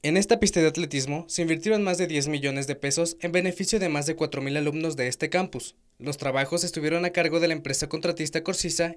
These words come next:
y requirieron la intervención de más de cuatro mil setecientos cincuenta y dos metros cuadrados, especificó el funcionario estatal. En su construcción, se conformó la plataforma a base de carpeta asfáltica en el campo central,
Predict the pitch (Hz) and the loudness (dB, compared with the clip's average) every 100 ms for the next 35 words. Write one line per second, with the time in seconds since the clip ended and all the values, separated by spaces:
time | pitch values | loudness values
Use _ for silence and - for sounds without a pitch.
0 | - 175 170 175 180 196 208 196 196 196 | -2 2 2 4 4 4 2 2 0 0
1 | 202 202 170 165 - _ 151 156 156 156 | 0 0 0 -2 -14 _ 0 2 2 2
2 | 175 170 143 143 156 - 151 139 151 165 | 2 2 2 -2 -2 -2 -2 -2 -2 -2
3 | 170 170 170 165 151 151 135 135 127 147 | -2 0 2 2 0 -2 -4 -4 -6 -2
4 | 160 180 143 - _ - 143 147 143 147 | 0 0 0 -8 _ -10 -6 -6 -6 -4
5 | 147 170 170 180 165 151 139 143 139 107 | -4 -4 -4 -6 -6 -4 -4 -6 -8 -10
6 | 104 _ _ _ _ - 151 180 196 208 | -12 _ _ _ _ -6 -2 2 2 0
7 | 165 - 170 170 - - - - 147 151 | 0 2 2 2 -4 -20 -12 -6 -4 -4
8 | 143 151 170 185 185 180 156 143 131 131 | -2 0 0 0 -2 -2 0 0 0 0
9 | 143 139 131 - - 170 175 165 165 175 | -2 -4 -4 -2 0 0 0 -2 0 0
10 | 170 143 135 - 147 151 170 170 | 0 -2 -4 -4 -6 -2 0 -2